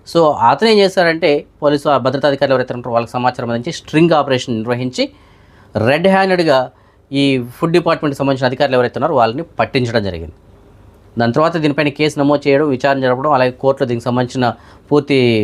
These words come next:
ఆ, వాదోపవాదాలు జరిగిన తర్వాత న్యాయస్థానం ఈ ఫుడ్ ఇన్స్‌పెక్టర్ ఎవరైతే ఉన్నారో ఆయనకి నాలుగు సంవత్సరముల జైలు శిక్ష విధిస్తూ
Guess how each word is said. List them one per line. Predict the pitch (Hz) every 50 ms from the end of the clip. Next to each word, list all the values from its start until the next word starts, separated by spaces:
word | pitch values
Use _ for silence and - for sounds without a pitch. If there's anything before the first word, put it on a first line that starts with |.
| 98 92 - _ _ - - - - - 123
ఆ, | 120 120 120 113 110 107 - - - -
వాదోపవాదాలు | 135 143 143 143 143 151 139 139 143 139 131 127 123
జరిగిన | 123 123 120 135 123
తర్వాత | 123 127 127 127 131 -
న్యాయస్థానం | 208 170 117 107 110 120 131 143 139 - - - 131 180 226 - - - - - - - - - - - -
ఈ | 120 123
ఫుడ్ | 117 - - 170 175
ఇన్స్‌పెక్టర్ | 185 190 185 - 170 - 165
ఎవరైతే | 147 147 143 143 147
ఉన్నారో | 139 139 139 185 233 - -
ఆయనకి | 135 135 135 131 -
నాలుగు | 113 107 107 113 123 143 160 170 170
సంవత్సరముల | - - 147 139 135 - 143 131 117
జైలు | 104 98 101 113 123
శిక్ష | 120 127 120 - 139
విధిస్తూ | 131 127 139 139 - - 208 226